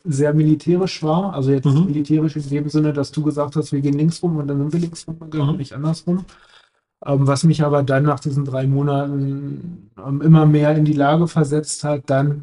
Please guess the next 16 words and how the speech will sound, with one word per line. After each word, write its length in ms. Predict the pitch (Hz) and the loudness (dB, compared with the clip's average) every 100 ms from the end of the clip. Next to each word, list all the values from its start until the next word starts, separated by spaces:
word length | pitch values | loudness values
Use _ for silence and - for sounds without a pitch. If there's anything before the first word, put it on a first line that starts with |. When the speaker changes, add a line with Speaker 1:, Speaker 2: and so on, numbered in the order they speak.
| 147 | -6
Speaker 1:
selbst 640 | 127 135 151 - - - - | -2 -2 -2 -4 -18 -18 -6
Entscheidungen 580 | 139 127 135 160 190 185 | -4 -2 0 0 0 -2
zu 140 | - | -4
treffen 300 | 165 - 165 | -6 -4 -2
Speaker 2:
Ja. 120 | 127 185 160 | -2 -4 -8
Speaker 1:
und 140 | 139 | -8
auch 120 | 131 | -8
fundierte 460 | - 135 123 190 190 | -2 0 2 2 2
Entscheidungen 640 | 170 175 165 160 156 160 | 0 0 0 0 0 -4
zu 120 | - 151 | -6 -14
treffen 500 | - 151 156 170 151 | -8 -8 -6 -4 -4
und 180 | 139 | -4
auch 100 | 135 | -6
selbst 400 | 127 143 139 - | -6 -4 -6 -6
Anpassungen 540 | - 165 170 160 165 160 | 0 0 0 -4 -4 -6
vorzunehmen. 800 | - 151 147 156 147 147 151 | -4 -4 -2 -4 -2 -4 -6